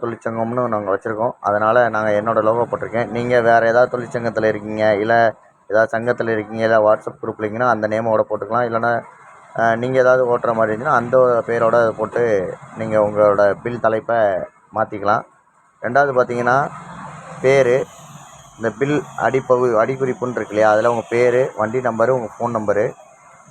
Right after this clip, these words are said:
அ, அந்த மாதிரி நீங்க செட் பண்ணிக்கலாம். இந்த ரெண்டாவது பார்த்தீங்கன்னா, இந்த வரி வகை அப்படிங்கிற ஒரு ஆப்ஷன் இருக்கு இல்லையா, அதுல வந்து என்ன பண்ணணும்னா,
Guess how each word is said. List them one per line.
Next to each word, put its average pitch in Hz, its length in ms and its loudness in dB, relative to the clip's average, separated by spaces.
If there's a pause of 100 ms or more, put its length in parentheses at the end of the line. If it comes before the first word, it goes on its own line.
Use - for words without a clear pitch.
(220)
அ, 110 60 2 (120)
அந்த 117 180 0
மாதிரி 117 440 2
நீங்க 107 280 -4
செட் - 240 -8
பண்ணிக்கலாம். 107 400 -2 (1500)
இந்த 120 400 6
ரெண்டாவது 143 300 2
பார்த்தீங்கன்னா, 131 300 2
இந்த 131 140 2
வரி 123 260 2
வகை 127 380 2 (180)
அப்படிங்கிற 117 460 0
ஒரு 110 140 4
ஆப்ஷன் 110 360 2
இருக்கு 104 240 -4
இல்லையா, 107 220 4 (420)
அதுல 104 260 2
வந்து 123 220 2
என்ன 120 160 2
பண்ணணும்னா, 117 520 0